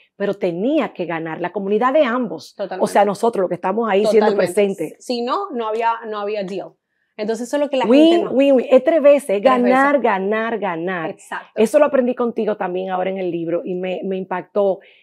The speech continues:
Speaker 1: y me pareció hermoso. Porque una de las cosas que aprendí
Speaker 2: Ajá.
Speaker 1: contigo es un tema con el que siempre tenía como una lucha interna, al no ser centennial ni millennial,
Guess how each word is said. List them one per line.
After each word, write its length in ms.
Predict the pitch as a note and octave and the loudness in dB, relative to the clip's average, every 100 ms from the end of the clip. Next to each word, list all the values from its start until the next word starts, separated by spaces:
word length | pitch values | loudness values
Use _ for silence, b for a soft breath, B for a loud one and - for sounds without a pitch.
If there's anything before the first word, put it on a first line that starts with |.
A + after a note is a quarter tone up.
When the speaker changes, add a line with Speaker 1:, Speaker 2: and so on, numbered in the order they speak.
| b | b
Speaker 1:
y 140 | - G#3+ | -6 -2
me 120 | G3+ | -2
pareció 480 | G3+ F#3 F#3 A#3 A3+ | -2 -4 -2 0 0
hermoso. 720 | G3+ F#3+ G3+ G#3 F#3 - D3 b b _ | 0 0 2 2 0 -8 -14 b b _
Porque 360 | A3+ A3 A3+ - | 0 2 0 0
una 200 | A#3 B3+ | 0 2
de 80 | D4+ | 0
las 120 | D#4 | -2
cosas 340 | D#4 D4+ D4 | -4 -6 -8
que 140 | - B3 | -4 -4
aprendí 280 | A#3 G#3 A3+ | -2 -4 0
Speaker 2:
Ajá. 40 | |
Speaker 1:
contigo 340 | C4+ C4 F#3+ F#3 | 0 0 -2 -2
es 220 | G#3 - | -2 -4
un 200 | D4 C4 | -2 0
tema 380 | C4 G#3 F#3 F#3+ | 2 2 2 -2
con 180 | - F#3+ | -2 -2
el 140 | F#3+ | -2
que 140 | F#3+ G3+ | -2 -4
siempre 420 | G3 G#3+ A3+ C4 | -2 -2 0 2
tenía 400 | B3+ A#3 A3+ A3+ | 2 2 0 -4
como 220 | A#3 G#3 | -4 -2
una 160 | G3+ A3 | -2 -2
lucha 240 | A3+ A3 | -2 -4
interna, 480 | A3+ G#3 G#3+ F#3 F3+ | -4 -2 0 0 -2
al 80 | F3 | -6
no 100 | F#3 | -6
ser 200 | F#3+ C4 | -4 -4
centennial 600 | A#3+ A#3 G#3+ A3+ A#3+ A#3 | -2 -4 -2 -2 -2 -2
ni 80 | A3 | -4
millennial, 600 | G#3+ G#3+ G3+ F3+ F#3 | -2 -2 -2 -4 -6